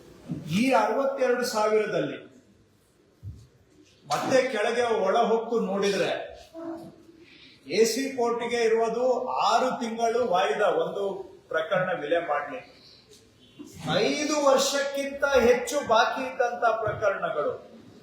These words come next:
ಮೂವತ್ತೆರಡು ಸಾವಿರದ ಏಳ್ನೂರ ಎಂಬತ್ತೇಳು ಪ್ರಕರಣ ಇತ್ತು ನಮ್ಮ ಸರ್ಕಾರ ಬಂದಾಗ.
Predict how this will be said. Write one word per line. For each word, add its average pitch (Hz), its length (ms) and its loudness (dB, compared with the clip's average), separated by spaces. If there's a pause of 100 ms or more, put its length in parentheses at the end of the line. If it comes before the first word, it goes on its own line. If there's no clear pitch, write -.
(720)
ಮೂವತ್ತೆರಡು 247 720 4
ಸಾವಿರದ 220 440 0
ಏಳ್ನೂರ 220 560 0
ಎಂಬತ್ತೇಳು 190 800 -4
ಪ್ರಕರಣ 196 460 -6
ಇತ್ತು - 360 -6
ನಮ್ಮ - 140 -16
ಸರ್ಕಾರ - 380 -14
ಬಂದಾಗ. 127 520 -8